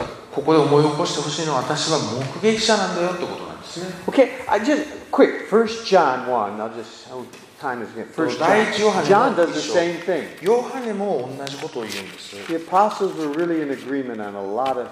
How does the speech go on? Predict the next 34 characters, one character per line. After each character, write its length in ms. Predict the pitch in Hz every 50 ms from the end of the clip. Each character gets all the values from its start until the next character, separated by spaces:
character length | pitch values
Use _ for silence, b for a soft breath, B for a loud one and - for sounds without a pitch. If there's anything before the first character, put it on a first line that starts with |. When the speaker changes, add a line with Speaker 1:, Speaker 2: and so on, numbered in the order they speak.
| -
Speaker 2:
things. 160 | 107 98 92 87
Speaker 1:
本 100 | 127 131
当 60 | 135
に 120 | 135 131
使 160 | 131 - - -
徒 60 | 185
た 140 | - 160 131
ち 140 | - -
と 60 | - 123
い 20 |
う 40 | 117
の 60 | 113
は 60 | 107 104
多 180 | 127 175 202
く 140 | 202 - 175
の 100 | 147 131
点 260 | 127 - 123 120 120
で 340 | 123 175 196 196 147 101 - - - - - - - -
共 120 | - 127 123
通 160 | - - 120
認 220 | 120 131 139 135 -
識 140 | - -
を 40 | 101
持 120 | - 131 160
っ 80 | -
て 60 | - 110
い 20 | -
る 40 |
ん 180 | - - - -
で 80 | - -
す。 240 | - - - - 113
Speaker 2:
第 220 | 151 151 156 165 160
一 220 | 160 - - 139
ヨ 200 | 139 143 139 123